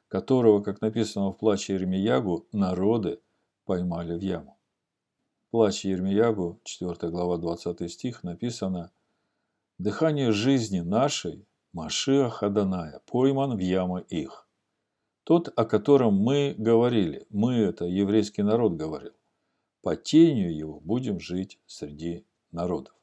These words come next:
И действительно, когда он придет во второй раз, и Царство Всевышнего будет установлено на земле, как и на небе,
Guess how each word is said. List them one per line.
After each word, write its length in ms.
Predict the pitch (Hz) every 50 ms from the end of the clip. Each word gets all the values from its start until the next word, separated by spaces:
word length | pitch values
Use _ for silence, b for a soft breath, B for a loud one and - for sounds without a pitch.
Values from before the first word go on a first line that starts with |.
| _ _ _ _ _ _ _ _ _ _ _ _ _ -
И 100 | 117 117
действительно, 580 | 117 139 135 - - 156 120 - 90 85 82
когда 280 | 85 80 87 92 90 90
он 120 | 85 85 82
придет 540 | - 90 95 95 92 101 90 - - - _ _ _
во 140 | - 87 90
второй 360 | - - 107 98 92 85 85
раз, 340 | 92 104 113 113 - - _ _ _ _ _ _ _ _ -
и 60 | -
Царство 420 | 87 - - 104 101 101 - - 92
Всевышнего 580 | 87 - - 101 107 110 104 104 - 90 90
будет 240 | 87 82 90 85 -
установлено 680 | 92 87 - - 101 104 107 101 95 85 87 85 85 87
на 120 | 90 90
земле, 340 | 87 - 101 98 98 92 87
как 220 | 82 - 80 -
и 40 | -
на 140 | 73 76 78
небе, 320 | 87 95 107 101 98 110